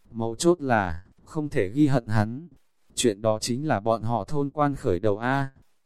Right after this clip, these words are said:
Kia bọn họ sống muốn hay không miễn? Tôn Đức Thắng nói ra nghi ngờ.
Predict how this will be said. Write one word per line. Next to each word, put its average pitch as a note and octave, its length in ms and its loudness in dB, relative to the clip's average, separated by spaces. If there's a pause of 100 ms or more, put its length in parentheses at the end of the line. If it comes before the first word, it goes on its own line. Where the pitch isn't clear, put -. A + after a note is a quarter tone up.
(300)
Kia G3 200 4
bọn B2+ 220 0
họ A#2 240 -2
sống A#2+ 300 0
muốn A#2+ 160 -2
hay D3 220 2
không C#3 300 -6
miễn? C#3 280 -4 (640)
Tôn C#3+ 240 2
Đức E3 180 2
Thắng A#2 240 0
nói A#2+ 180 0
ra C#3 200 4
nghi C#3+ 180 4
ngờ. G2+ 420 2